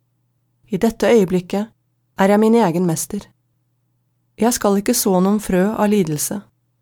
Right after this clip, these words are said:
Jeg skal ikke så noen frø som bringer fremtidig mørke. Jeg skal kun så frø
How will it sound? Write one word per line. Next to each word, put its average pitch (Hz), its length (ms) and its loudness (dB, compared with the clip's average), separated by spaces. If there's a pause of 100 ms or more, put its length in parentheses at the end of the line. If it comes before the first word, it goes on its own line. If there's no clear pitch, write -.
(720)
Jeg 214 160 -4
skal 208 220 0
ikke 226 160 -2
så 190 260 2
noen 196 200 2
frø 180 260 -2 (440)
som 226 180 2
bringer 220 280 4
fremtidig 190 580 0
mørke. 196 400 -4 (1200)
Jeg 185 140 -2
skal 190 160 -4
kun 220 300 2
så 202 260 0
frø 185 300 -2